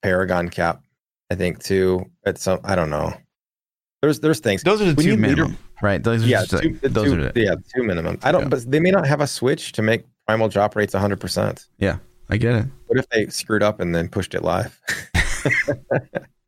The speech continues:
Speaker 1: You're like, "Oh, shit."
Speaker 2: Season of
Speaker 1: Same
Speaker 2: Primals,
Speaker 1: team,
Speaker 2: unintended.
Speaker 1: same team standing in town for an hour. Just one hour of the season
Speaker 2: What would
Speaker 1: start,
Speaker 2: you
Speaker 1: dude.
Speaker 2: do if you started the season and, like, Dank Memes was, like, in town? <laughs>
Speaker 1: Oh
Speaker 2: You're like,
Speaker 1: my
Speaker 2: "Oh,
Speaker 1: God.
Speaker 2: shit."
Speaker 1: Well,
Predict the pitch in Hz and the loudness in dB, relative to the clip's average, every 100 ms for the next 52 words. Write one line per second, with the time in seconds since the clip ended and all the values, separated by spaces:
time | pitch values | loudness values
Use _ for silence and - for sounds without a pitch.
0 | - 120 - 92 92 143 156 - 156 208 | -16 -8 -4 -4 -2 -2 -2 0 2 2
1 | 214 202 214 170 143 127 175 151 - 156 | 2 2 4 4 2 4 4 2 0 2
2 | 170 165 139 165 98 101 151 151 139 135 | 2 2 2 4 4 2 2 0 -2 0
3 | 131 131 123 120 120 123 120 120 104 - | 2 2 0 0 0 2 2 2 0 0
4 | 107 104 92 78 104 147 127 127 117 143 | 2 2 2 0 0 0 0 -2 2 4
5 | 156 127 123 120 101 95 98 104 113 113 | 4 4 4 4 4 2 0 -2 0 2
6 | 117 113 233 - - 330 123 131 131 95 | 2 2 4 4 4 4 4 4 4 2
7 | - 139 131 151 - 131 143 139 123 117 | 0 -2 2 0 2 2 2 2 2 4
8 | 123 98 95 98 95 95 101 101 101 104 | 4 2 2 4 4 2 0 0 0 2
9 | 104 95 98 87 - - 87 90 - 82 | 2 2 2 0 -2 -2 0 2 2 2
10 | 85 92 - - - - 151 - 160 165 | 2 2 -2 -8 -12 -4 -4 -2 -2 2
11 | 165 160 151 143 175 139 131 120 - - | 2 4 4 4 4 4 4 2 -2 0
12 | 175 180 | 4 4